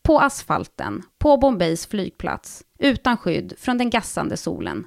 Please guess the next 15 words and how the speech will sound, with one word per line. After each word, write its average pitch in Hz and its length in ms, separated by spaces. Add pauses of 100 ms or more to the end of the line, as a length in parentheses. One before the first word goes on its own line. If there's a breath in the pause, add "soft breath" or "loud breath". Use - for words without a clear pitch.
under 202 220
dagens - 560
allra 202 240
varmaste 170 500
timmar. - 400 (1300 soft breath)
Snabbt - 580
har 170 100
lådan 165 480
förvandlats 175 760
till 147 200
en 139 220
bastu - 760 (280)
och 311 140
inom 226 240
kort - 420